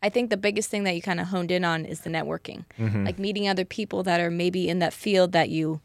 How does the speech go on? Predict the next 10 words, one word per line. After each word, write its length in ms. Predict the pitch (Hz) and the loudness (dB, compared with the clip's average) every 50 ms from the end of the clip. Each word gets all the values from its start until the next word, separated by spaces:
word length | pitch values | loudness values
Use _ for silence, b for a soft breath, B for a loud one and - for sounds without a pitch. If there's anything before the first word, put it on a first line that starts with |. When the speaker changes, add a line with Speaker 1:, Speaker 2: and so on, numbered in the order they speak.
| _ - | _ -18
Speaker 1:
potentially 440 | - - - 220 190 - - 196 180 | -6 -2 0 0 0 0 -2 -2 -2
want 240 | 170 165 156 - - | -2 -2 -2 -4 -6
to 80 | - 175 | -4 -2
go 180 | 170 160 156 | 2 2 2
to, 340 | 160 - - - - - 170 - b b b b b b | 2 0 0 -2 -2 -2 -4 -8 b b b b b b
seeing 260 | - - 196 214 226 | -2 0 2 2 2
how 180 | 226 220 208 | 2 2 2
they 240 | 202 180 170 180 220 | 2 4 2 2 2
did 200 | 196 - 147 - | 0 -2 -4 -4
it. 140 | - - - | -4 -8 -10